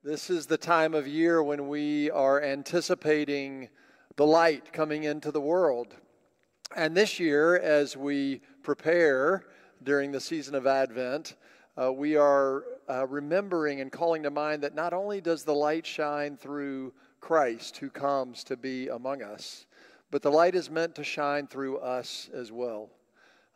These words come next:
as people who become light bearers in the world. And so today we continue the journey, uh, lighting the candle of peace and looking, first of all, at a passage that comes from the very beginning of the Gospel of Mark.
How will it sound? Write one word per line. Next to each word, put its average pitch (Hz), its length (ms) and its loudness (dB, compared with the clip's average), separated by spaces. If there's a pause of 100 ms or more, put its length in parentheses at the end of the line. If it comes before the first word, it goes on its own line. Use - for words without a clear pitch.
(100)
as 123 240 -6
people 170 400 -2
who 139 160 -6
become 135 600 -4
light 127 440 -4
bearers 110 800 -8
in 131 100 -10
the 131 60 -8
world. 131 480 -2 (640)
And 135 100 -4
so 170 160 4
today 175 280 6
we 180 140 4
continue 175 640 -4
the 147 100 -4
journey, 175 600 -2 (320)
uh, 123 260 0 (140)
lighting 160 400 2
the 143 80 -2
candle 156 520 -2
of 120 200 -6
peace 175 500 -8
and 131 260 -8
looking, 165 460 -6
first 247 340 -8
of 139 100 -2
all, 139 360 2 (300)
at 147 180 4
a 139 60 4
passage 180 800 -4
that 139 180 -2
comes 160 400 -8
from 143 220 -4
the 127 60 -6
very 151 240 0
beginning 143 360 -6
of 123 80 -6
the 127 80 -8
Gospel 123 640 -6
of 110 120 -10
Mark. 117 440 -10